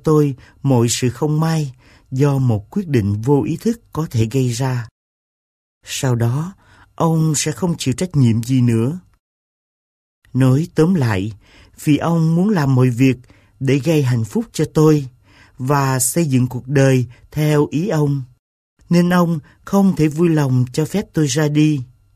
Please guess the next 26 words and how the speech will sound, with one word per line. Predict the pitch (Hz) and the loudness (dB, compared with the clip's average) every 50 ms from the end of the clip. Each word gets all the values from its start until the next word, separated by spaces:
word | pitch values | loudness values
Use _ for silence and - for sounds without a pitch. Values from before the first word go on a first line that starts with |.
| _ _ _ _ _ _ _ _ _ - - - _ _ _ | _ _ _ _ _ _ _ _ _ -20 -20 -20 _ _ _
Vì | - 120 143 131 120 | -2 2 2 4 4
như | 135 151 151 - | 2 0 0 -2
thế | - 151 156 160 185 226 240 226 _ _ _ _ _ _ _ - | -2 0 0 0 0 -2 -4 -8 _ _ _ _ _ _ _ -6
là | 135 135 139 139 131 127 127 123 127 - | -2 -2 0 0 0 0 -2 -2 -4 -2
chỉ | - 127 135 | -2 -2 0
góp | 131 156 214 233 - - | 0 -2 -4 -4 -4 -2
thêm | 175 180 180 175 170 156 | 0 2 2 2 2 0
vào | 139 147 135 131 127 120 | -2 -2 -2 -2 -2 -4
tai | 120 - 147 147 | -4 -4 -4 -2
nạn | 143 131 113 101 98 107 120 113 | -2 -2 -2 -2 -2 -4 -6 -6
của | - 135 | -8 -10
tôi. | 135 - 156 147 143 139 131 120 - - _ _ _ _ _ _ _ _ _ _ _ _ _ _ _ _ _ _ _ - | -6 -2 0 0 0 0 -2 -6 -12 -18 _ _ _ _ _ _ _ _ _ _ _ _ _ _ _ _ _ _ _ -6
Ông | - 151 151 147 147 147 143 131 | -2 -2 0 0 0 0 0 -2
thẳng | - 117 117 131 | -4 -4 -4 -4
thắn | 127 147 143 147 170 202 214 - | -4 -4 -4 -4 -2 -4 -4 -2
tuyên | 170 160 151 147 | -2 0 0 0
bố | 139 143 151 165 190 175 | 0 0 0 0 -2 -2
với | 190 175 175 | -4 -4 -2
tôi | - 156 147 135 | -2 -2 -2 -2
rằng | - - 127 117 110 107 104 101 - _ _ _ _ _ _ - _ _ _ - | -2 -2 -2 -2 -2 -2 -4 -6 -8 _ _ _ _ _ _ -20 _ _ _ -2
nếu | 139 139 139 143 147 147 160 185 202 - | 2 4 4 4 4 4 2 0 -2 -4
cứ | - 175 147 - | -8 -10 -10 -6
cứng | - 175 170 208 226 170 | -4 -2 0 0 2 2
đầu | 151 139 135 127 123 113 - - - _ - | 0 0 0 0 -2 -4 -8 -14 -20 _ -6
như | - 131 131 | -2 -2 -2
thế | 127 - 131 147 147 160 190 226 | -2 -2 -2 -2 0 -2 -2 -4